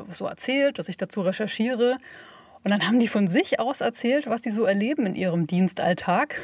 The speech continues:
Und <laughs> da muss ich sagen, das hat mir einfach wirklich regelmäßig die Sprache verschlagen. Und deswegen habe ich sie dann halt gefragt, ob ich sie mal anonym zitieren darf. Sie haben zugestimmt. Und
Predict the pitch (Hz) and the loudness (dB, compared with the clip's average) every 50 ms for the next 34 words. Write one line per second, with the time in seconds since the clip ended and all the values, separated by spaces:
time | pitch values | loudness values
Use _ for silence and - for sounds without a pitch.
0 | - - - - 214 240 233 - - - - - - - - - - - 254 190 | -6 -2 0 4 4 4 4 4 0 -4 -6 -8 -12 -14 -8 -2 0 2 2 2
1 | - - - 208 196 - - 196 180 190 214 220 202 - 202 - - 220 214 190 | 0 -2 -4 -4 -2 -2 0 0 2 2 2 2 2 2 0 0 2 2 0 0
2 | 240 - - 202 175 185 - 240 196 196 160 180 202 226 277 247 208 220 226 233 | 0 -2 -2 -2 -2 -2 0 0 0 2 2 2 2 2 2 2 2 2 2 0
3 | 240 233 - 214 208 165 156 170 160 190 247 - 285 - - 160 - - 165 165 | -2 -4 -2 -4 -4 -2 -2 0 2 2 0 0 -4 -6 -6 -4 -4 -4 -6 -4
4 | 151 165 185 254 - - - - - - - - - - - - - - - - | -2 -2 -2 -2 -4 -6 -12 -16 -14 -14 -14 -14 -14 -14 -16 -16 -16 -18 -18 -18
5 | - - - - - - _ - 202 185 196 - - 233 220 202 208 214 214 - | -18 -20 -20 -20 -20 -10 _ 2 2 2 2 4 2 2 4 4 2 2 2 2
6 | - 196 196 202 208 196 - 196 - - 180 175 262 294 - - 185 185 - - | 0 0 0 0 0 -4 -6 -8 -10 -4 0 0 0 0 0 -4 -6 -6 -4 -2
7 | 208 196 185 175 170 190 190 185 190 214 214 202 - 180 - - - 262 269 262 | 0 0 0 0 0 0 2 4 4 4 4 2 0 -2 -6 -2 0 0 2 4
8 | 247 247 233 240 240 247 240 - - 202 185 180 180 190 - - 247 233 233 262 | 4 4 4 4 4 2 0 -2 -6 -8 -6 -4 -4 -4 -4 -2 -2 -2 -2 -4
9 | - - - 214 220 226 233 233 - - - - - - - - - - - - | -4 -2 0 0 2 2 0 -2 -4 -8 -20 -20 -20 -20 -20 -20 -20 -20 -20 -20
10 | - - _ _ _ - - 214 208 208 214 220 220 214 - - | -20 -20 _ _ _ -2 0 2 2 4 2 2 0 0 -2 -6